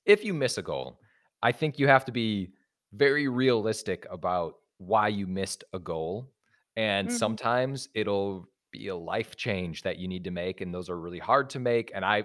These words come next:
Speaker 1: I'm just saying this from experience. Like, I've, I've missed goals, and it's like, "Wow, can't believe I missed that goal." And it was like, "Well, dude, y-, you went drinking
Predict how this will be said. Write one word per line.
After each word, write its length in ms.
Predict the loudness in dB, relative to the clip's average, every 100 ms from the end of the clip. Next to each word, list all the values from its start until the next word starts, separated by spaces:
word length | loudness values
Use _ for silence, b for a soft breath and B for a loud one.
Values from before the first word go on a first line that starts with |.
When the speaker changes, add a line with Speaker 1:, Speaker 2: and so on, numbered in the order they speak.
| -2
Speaker 1:
I'm 140 | -4
just 180 | -4 0
saying 180 | 2 2
this 120 | -2
from 160 | -6 -10
experience. 580 | -10 -10 -10 -10 -12 -8
Like, 160 | -8 _ _ _ _ _
I've, 200 | -2 0 0
I've 180 | -2
missed 240 | 0 -2 4
goals, 300 | 6 6 4
and 80 | -6
it's 100 | -4
like, 180 | -6 0
"Wow, 440 | 2 4 0 -4 _ _ _
can't 160 | -4 0
believe 180 | 2
I 40 | 2
missed 200 | 2 2
that 200 | 2 2
goal." 200 | 2 0
And 80 | -2
it 40 |
was 100 | -4
like, 160 | -4 2
"Well, 180 | 4 4
dude, 300 | 2 0 -2
y-, 40 |
you 640 | -8 -16 -14 -2 0 0 -4 0
went 240 | 0 0
drinking 640 | 0 0 2 2 0 0